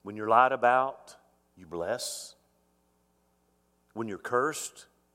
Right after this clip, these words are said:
you pray for them. When you're hated, you love them. Follow Jesus. Follow Jesus.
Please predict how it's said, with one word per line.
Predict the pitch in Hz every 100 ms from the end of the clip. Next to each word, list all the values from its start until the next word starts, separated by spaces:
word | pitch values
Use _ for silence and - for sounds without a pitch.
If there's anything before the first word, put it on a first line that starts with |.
| _
you | 98
pray | - 101 104
for | - 104
them. | 113 117 123 107 _ _ _ _ _ _ _ _ _ _
When | 120
you're | 120 98
hated, | 110 127 143 151 - _ _ _
you | 98 98
love | 95 104 98
them. | 113 120 127 123 127 _ _ _ _ _ _ _ _ _
Follow | - 85 92 98 95 _ _ _ _ _ -
Jesus. | 95 85 135 - - - _ _ _ _ _ _ _ _ _ _ _ _ _ _ _ _ _ _ _
Follow | - 85 95
Jesus. | 90 107 110 82 82 - -